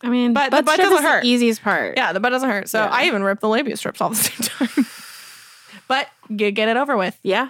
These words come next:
Speaker 1: for
Speaker 2: Might
Speaker 1: sure.
Speaker 2: as well get, feel the pain only once.
Speaker 1: Yeah, yeah, yeah.
Speaker 2: So, um, anyway, I ripped the butt strips <laughs> off, and I, this is back when I used to put stuff on the butt. Now I don't. I used to put aloe on the butt.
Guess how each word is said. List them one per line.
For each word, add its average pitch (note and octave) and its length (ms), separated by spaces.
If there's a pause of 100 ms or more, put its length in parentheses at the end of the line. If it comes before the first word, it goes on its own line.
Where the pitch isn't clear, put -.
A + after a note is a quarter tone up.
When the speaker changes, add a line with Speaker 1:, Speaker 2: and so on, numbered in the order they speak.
Speaker 1:
for - 100
Speaker 2:
Might G#3+ 100
Speaker 1:
sure. A#3+ 100
Speaker 2:
as E4 60
well A3+ 220
get, A3+ 260
feel B3 160
the A3+ 60
pain A3+ 180
only A3 220
once. - 260
Speaker 1:
Yeah, E3 220
yeah, A#3 180
yeah. C4 60
Speaker 2:
So, A#3+ 560
um, G#3 520 (120)
anyway, C#4+ 200
I B3 40
ripped B3 200
the B3+ 220
butt A3+ 160
strips - 280
<laughs> - 160
off, D4+ 360 (420)
and G#3+ 520 (100)
I, G#3+ 460 (640)
this E4+ 220
is F#4 100
back A#3+ 260
when A#3+ 120
I A#3 40
used B3 220
to C4 140 (280)
put - 200
stuff C4 200
on C4 120
the C4 80
butt. C4 200
Now A3 160
I G#3+ 100
don't. - 340
I A#3 80
used C4+ 220
to B3 60
put - 140
aloe D2+ 320
on D2+ 140
the - 80
butt. - 280